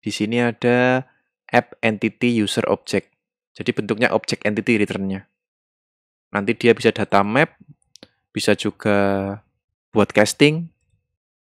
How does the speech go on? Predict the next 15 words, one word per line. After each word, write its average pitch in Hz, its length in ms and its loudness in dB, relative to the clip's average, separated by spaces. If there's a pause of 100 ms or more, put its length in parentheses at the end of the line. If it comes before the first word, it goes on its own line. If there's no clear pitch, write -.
(960)
lalu 104 400 0
bisa 101 160 -2
juga 104 240 0
ngasih 101 880 -2
logic. - 480 2 (160)
Nah, 98 160 -4
itu 123 240 2 (1120)
entity, 107 560 0
bisa - 160 -2
kayak 98 160 2
gitu. 95 320 -2 (800)
Bedanya 104 280 -2
di 110 80 -6
sini 117 240 0 (760)
app - 240 2